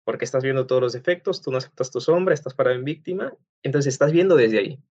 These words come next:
En cambio, si yo me paro en responsabilidad y digo, "Yo elegí a mi padre alcohólico y estoy en, en responsabilidad, elegí a mi padre alcohólico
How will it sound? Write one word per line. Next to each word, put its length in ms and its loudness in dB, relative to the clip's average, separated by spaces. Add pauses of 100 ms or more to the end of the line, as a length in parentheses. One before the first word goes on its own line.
En 160 -4
cambio, 440 -2 (360)
si 240 -8
yo 80 2
me 100 2
paro 180 0
en 80 -4
responsabilidad 680 -2
y 60 -2
digo, 280 -6 (680)
"Yo 120 0
elegí 220 2
a 40 0
mi 100 0
padre 220 0
alcohólico 580 -6 (500)
y 100 -10
estoy 300 0
en, 220 -2 (320)
en 160 -4
responsabilidad, 880 -4 (1000)
elegí 240 -8
a 40 -2
mi 60 -4
padre 180 2
alcohólico 560 -4